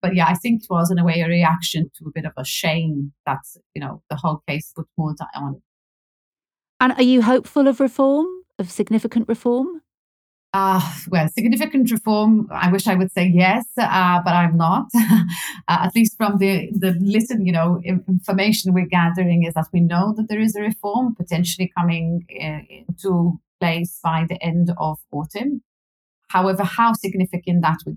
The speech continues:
Speaker 1: be, I don't think that it would be significant enough. But let's say it's a start.
Speaker 2: Yes, well, it's, it's encouraging to hear about it.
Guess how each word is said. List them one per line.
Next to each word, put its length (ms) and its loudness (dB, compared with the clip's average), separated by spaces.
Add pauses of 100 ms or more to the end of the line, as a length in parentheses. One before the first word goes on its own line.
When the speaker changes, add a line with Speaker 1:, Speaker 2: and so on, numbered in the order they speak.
Speaker 1:
be, 160 0
I 220 0
don't 280 2
think 260 0
that 160 -4
it 100 -6
would 140 -4
be 100 0
significant 720 -6
enough. 320 -8 (460)
But 160 -4 (160)
let's 180 -4
say 180 -2
it's 200 0
a 60 2
start. 420 -8 (540)
Speaker 2:
Yes, 340 2
well, 140 4
it's, 80 -2
it's 160 -2
encouraging 840 2
to 140 -4
hear 200 0
about 360 -4
it. 260 -8